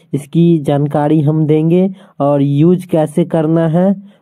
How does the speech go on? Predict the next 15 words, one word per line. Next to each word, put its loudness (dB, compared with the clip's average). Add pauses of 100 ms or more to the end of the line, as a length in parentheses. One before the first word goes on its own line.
उसके -2
लिए 2
अंत -2
तक 0
वीडियो 2
देखते 0
रहिए। 2
वीडियो 2
अच्छा -4
लगे 2
तो -2
वीडियो 0
को -4
like -2
करें, 0